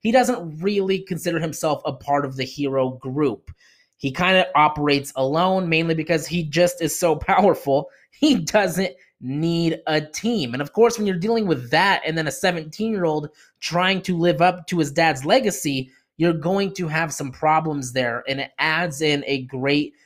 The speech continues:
family dramatic effect to it that I actually really quite enjoy. And even though there are other heroes in this world,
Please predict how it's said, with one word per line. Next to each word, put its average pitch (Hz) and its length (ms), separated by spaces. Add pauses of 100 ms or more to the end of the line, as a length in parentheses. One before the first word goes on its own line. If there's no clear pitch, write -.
(100)
family 143 560
dramatic 131 580
effect - 540
to 185 180
it 185 140 (920)
that 135 140
I 143 80
actually 143 400
really 135 460 (240)
quite 143 480
enjoy. 131 760 (1200)
And 151 340
even 220 360
though 202 180
there 156 340
are 156 320
other 147 280
heroes 139 640
in 143 240
this 127 240
world, 151 640